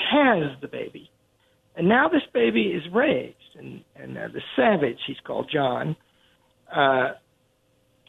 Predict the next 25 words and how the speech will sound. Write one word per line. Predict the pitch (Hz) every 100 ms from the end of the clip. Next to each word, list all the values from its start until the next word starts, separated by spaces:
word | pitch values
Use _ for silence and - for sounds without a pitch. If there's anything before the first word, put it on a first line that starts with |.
| _ _
he's | - 185 165
raised | 262 285 160 143 165 - _ _ _ _ _ _ _ _ -
sort | - 311
of | 262
in | 247 240
both | 233 247 -
worlds. | 123 110 107 -
He | -
grows | - 160 214 254 262 226
up | 214 214 196
in | 202
this | 170 175 - _ _ _ _ _
tribal | - 147 143 165 -
society, | 185 151 131 - - 214 _ _ _ _ _ _ _ _ _
but | 151 151 160 -
he | - 165 160 175 - _ _ _
has | - 165 175 175
this | 208 208
mother | 165 196 247 120 156 214
who | - 160 -
teaches | 190 190 165
him | 175
things | 175 165 151
about | 156 156 151
Brave | 160 147